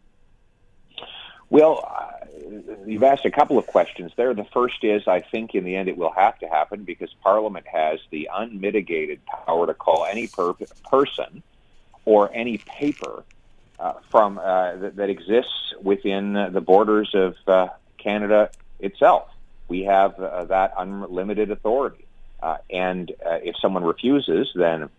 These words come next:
we could ultimately ask the sergeant at arms to have the police force them to testify. Uh, that being said, the Prime Minister's def-, counterpoint is that staff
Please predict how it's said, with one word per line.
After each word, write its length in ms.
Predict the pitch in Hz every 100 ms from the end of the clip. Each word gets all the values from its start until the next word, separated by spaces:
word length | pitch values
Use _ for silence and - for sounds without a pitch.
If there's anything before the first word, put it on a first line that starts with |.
| -
we 60 |
could 220 | - 98 82
ultimately 800 | 85 92 82 85 92 85 85
ask 260 | 73 87 90 -
the 80 |
sergeant 460 | - 82 82 82 82
at 100 | 73
arms 560 | 80 110 76 95 - -
to 240 | 85 78 - _ _
have 200 | 87 85
the 80 | -
police 320 | - 95 110 -
force 260 | 87 87 - -
them 160 | 78
to 140 | - -
testify. 640 | 110 120 - - - - - _ _ _ _ -
Uh, 160 | 82 80
that 400 | 92 90 101 98
being 240 | 95 85 76 -
said, 460 | 135 87 101 - 90
the 100 | 87
Prime 320 | - 98 92
Minister's 640 | 92 110 - 98 82 - -
def-, 100 | 80 - _ _ _ _ - -
counterpoint 800 | 123 160 123 90 - 69 76 -
is 240 | 85 82 85 -
that 200 | 82 - -
staff 300 | 107 101 110